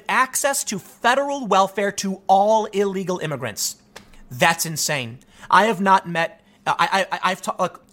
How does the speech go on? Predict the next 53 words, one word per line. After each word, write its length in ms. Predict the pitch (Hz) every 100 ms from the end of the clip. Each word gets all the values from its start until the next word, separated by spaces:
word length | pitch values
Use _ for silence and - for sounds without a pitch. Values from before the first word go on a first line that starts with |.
| -
I 100 | 220
get 160 | -
it. 80 | 147
You 60 | 190
talk 220 | 226 240
to 60 |
someone 220 | 202 190 175
like 160 | 151
A 140 | 170 156
O 20 |
C 180 | - 156
and 60 |
her 60 | 135
supporters, 420 | 147 190 196 135
they'll 100 | 165
just 160 | 147 -
defend 280 | - 156
her 40 | 131
no 100 | 120
matter 180 | 113 120
what. 340 | 196 - - _ _
The 60 | -
same 220 | 185 190
can 120 | 170
be 80 | 160
said 240 | 139 165 151
with 80 |
Trump's 260 | - 196 175
diehard 280 | 143 127 113
supporters. 320 | - 120 117
They'll 80 | 156
defend 240 | 147 127
him 80 | 117
no 80 | 113
matter 160 | 101
what. 320 | 127 190 - - - - -
But 60 | 185
when 80 |
you 80 | 202
talk 240 | 202 262 269
to 80 |
the 80 | 190
actual 360 | 180 - 175 139
voter 280 | 135 233 175
base, 380 | 92 - -
the 120 | - 135
actual 320 | 190 208 156
real 360 | 135 175 214
people 360 | 208 214 202 139
who 80 | 131
support 420 | - - 156 156
or 140 | 143
oppose, 480 | 131 196 220 127 -